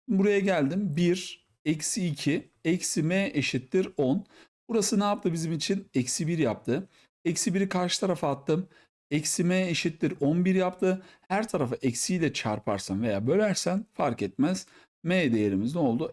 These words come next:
Eksi on bir cevabını bulmuş olduk sevgili arkadaşlar. Geliyoruz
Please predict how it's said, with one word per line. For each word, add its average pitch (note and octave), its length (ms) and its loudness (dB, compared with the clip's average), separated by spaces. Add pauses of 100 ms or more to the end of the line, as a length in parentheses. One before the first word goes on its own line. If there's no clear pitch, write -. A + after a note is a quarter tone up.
Eksi C#3 280 -2
on D3+ 240 -2
bir A2 100 2
cevabını G#2 680 0 (340)
bulmuş C3+ 680 0 (140)
olduk G#2+ 400 0
sevgili G2+ 340 -2
arkadaşlar. - 500 -10
Geliyoruz G#3+ 480 0